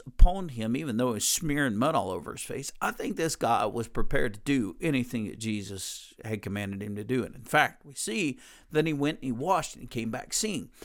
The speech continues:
Now, this is the exciting part, is that there was never a time where this man ever saw Jesus.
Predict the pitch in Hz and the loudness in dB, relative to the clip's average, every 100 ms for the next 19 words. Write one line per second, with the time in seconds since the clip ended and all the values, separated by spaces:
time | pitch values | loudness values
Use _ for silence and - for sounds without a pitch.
0 | - - - 135 202 285 - 220 214 180 | -20 -18 -10 -2 2 4 4 2 4 4
1 | - 156 143 135 123 - 240 214 - - | 2 -2 0 0 -4 -2 0 2 0 -6
2 | - - - - _ - 170 175 139 185 | -20 -20 -20 -20 _ 0 2 2 2 4
3 | 180 147 180 208 240 254 - 208 180 - | 4 2 2 4 6 4 4 2 2 0
4 | 202 202 165 127 139 123 131 214 220 190 | 4 4 4 2 2 2 4 4 4 -2
5 | 185 165 135 - - 165 180 202 202 190 | 0 2 0 -2 2 4 6 4 4 2
6 | - - 190 202 120 127 - 151 196 220 | -4 2 6 6 6 0 -4 -6 -2 -2
7 | 170 - - | -4 -8 -10